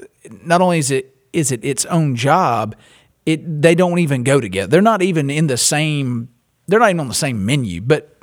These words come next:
a lot of times the default of the undervalued items that banks have, if it's not lending and it's not getting deposits and it's not running a branch, oh, it's marketing, it's H R, it's compliance, it's public relations. We just put all those together and go do whatever that stuff is y'all do 'cause we don't really know, but we need you to have a job.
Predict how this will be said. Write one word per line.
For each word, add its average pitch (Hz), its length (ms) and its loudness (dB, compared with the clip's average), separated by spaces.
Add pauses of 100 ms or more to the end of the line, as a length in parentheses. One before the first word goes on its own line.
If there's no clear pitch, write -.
(120)
a 160 60 2
lot 160 140 6
of 147 60 -2
times 147 340 -2 (320)
the 143 120 -2
default 147 480 2
of 135 100 -2
the 139 120 -4
undervalued 131 920 -2 (380)
items 139 420 0
that 120 140 -8
banks 135 280 -4
have, 139 320 0
if 117 100 -8
it's 113 100 -6
not 143 200 0
lending 131 360 0
and 113 60 -4
it's 110 140 -8
not 135 180 -2
getting 131 220 -2
deposits 123 480 -2
and 117 100 -4
it's 104 100 -6
not 127 160 -2
running 127 300 -2
a 101 40 -4
branch, 120 460 -2 (280)
oh, 139 140 2
it's 143 140 -2
marketing, 135 460 -2
it's 113 120 -4
H 123 200 -2
R, 120 200 -2
it's 110 120 -6
compliance, 117 800 -4 (320)
it's 120 160 -6
public 131 360 -2
relations. 120 380 -2
We 175 100 4
just 190 120 -2
put 170 100 2
all 147 100 4
those 135 200 -2
together 120 480 0
and 110 120 -4
go 131 120 0
do 131 280 -2
whatever 123 380 -2
that 120 180 -4
stuff 135 300 -2
is 120 140 -2
y'all 135 180 2
do 120 240 -2
'cause 110 140 -8
we 135 80 -2
don't 131 100 -6
really 131 160 -2
know, 131 160 0
but 120 120 -4
we 120 120 -4
need 135 140 -2
you 123 100 -4
to 113 60 -4
have 113 120 -4
a 92 60 -6
job. 92 500 -4